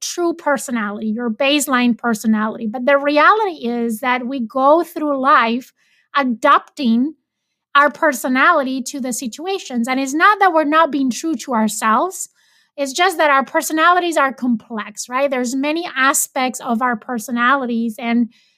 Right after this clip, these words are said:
as human beings, we adapt to the situations that are in front of us. I'll give you an example. I'm a type A personality.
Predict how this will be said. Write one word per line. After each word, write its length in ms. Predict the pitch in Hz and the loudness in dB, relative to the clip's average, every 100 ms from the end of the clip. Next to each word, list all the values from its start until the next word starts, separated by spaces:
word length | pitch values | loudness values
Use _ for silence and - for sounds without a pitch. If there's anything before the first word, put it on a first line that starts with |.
| _ | _
as 200 | 254 - | -2 -2
human 460 | - 359 392 311 262 | -2 0 2 2 0
beings, 320 | 254 254 240 | 0 0 0
we 180 | 285 277 | -2 0
adapt 760 | 254 214 254 247 285 294 - - | 0 -2 0 4 2 0 -10 -14
to 420 | 285 262 262 262 254 _ _ | -10 -6 -4 -4 -6 _ _
the 80 | 269 | -4
situations 760 | - 262 285 254 285 311 294 | -4 -6 -2 -2 0 0 2
that 100 | 269 | 2
are 160 | 254 247 | 2 2
in 180 | 247 220 | 2 0
front 360 | - 247 233 | 0 0 0
of 120 | 220 208 | 0 -4
us. 240 | - 254 | -12 -6
I'll 160 | 269 285 | 0 2
give 240 | 302 330 | 2 0
you 160 | 294 285 | 0 0
an 120 | 269 | 2
example. 580 | 247 - 240 240 233 240 262 | 0 -2 0 0 -2 -6 -4
I'm 160 | 277 | 0
a 80 | 262 | -2
type 380 | - 302 302 294 | 0 0 2 2
A 160 | 302 | 0
personality. 920 | - - 262 - 240 233 233 240 247 | -2 -6 -6 -4 -2 -2 0 0 -2